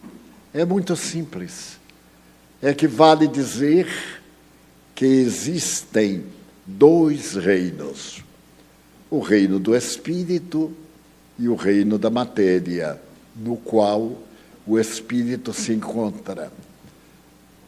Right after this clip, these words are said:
Entre os dois, optamos normalmente por aquilo que é material, que nos fere os sentidos,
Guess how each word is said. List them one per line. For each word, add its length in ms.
Entre 420
os 220
dois, 960
optamos 1120
normalmente 1040
por 240
aquilo 360
que 160
é 40
material, 800
que 160
nos 260
fere 500
os 100
sentidos, 1120